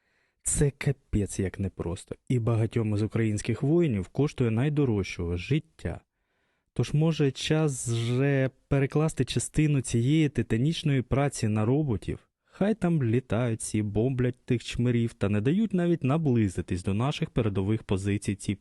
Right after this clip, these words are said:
погані. Так що не соромтеся вкладатися в перемогу.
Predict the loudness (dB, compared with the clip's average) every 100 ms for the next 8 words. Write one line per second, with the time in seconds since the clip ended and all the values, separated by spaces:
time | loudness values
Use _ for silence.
0 | _ -2 -2 -2 -8 -16 _ _ _ _
1 | _ _ _ _ _ _ -2 -2 0 0
2 | 0 0 0 0 -2 -4 -6 -4 -4 -2
3 | -2 -2 -4 -6 -2 0 0 0 -2 -4